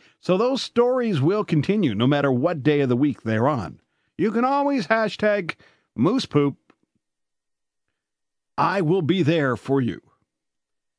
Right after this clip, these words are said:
But here's what we're doing. Gabnet is going dark on Mondays. There will be no live programming on Monday.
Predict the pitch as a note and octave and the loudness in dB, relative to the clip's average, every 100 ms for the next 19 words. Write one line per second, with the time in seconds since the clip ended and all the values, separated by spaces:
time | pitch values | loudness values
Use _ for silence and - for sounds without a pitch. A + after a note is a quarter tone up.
0 | _ _ _ - C#3+ C#3+ D4 C4 A#3 F#3 | _ _ _ -2 0 0 0 0 -2 0
1 | E3+ C#3 F2 C2 - _ - A#2+ G#3 F#3+ | 0 0 -2 -8 -18 _ -10 -2 0 0
2 | G3+ G#3+ A3 - C#3+ C3+ B2 G2+ - - | 0 0 -2 -2 0 0 0 -4 -8 -6
3 | C#3+ D#3 D#3+ D#3 D#3 - B2+ C3+ C3+ C3+ | -2 0 0 0 -4 -10 -4 -2 -2 -4
4 | - - C3 A2+ G#2+ A2 A2 G#2 C3+ G#3 | -8 -12 -6 -2 0 0 0 -2 -2 -2
5 | G3+ G3+ A3+ D4 B3 A3+ F#3 D3+ C#3+ C3+ | -2 0 0 -2 0 0 2 0 0 0
6 | A#2+ - G3+ E3 C3+ A#2+ C3 A2 A2 A2+ | -2 -2 0 0 0 2 2 0 0 0
7 | G#2+ A2+ F#3 | 0 -2 -2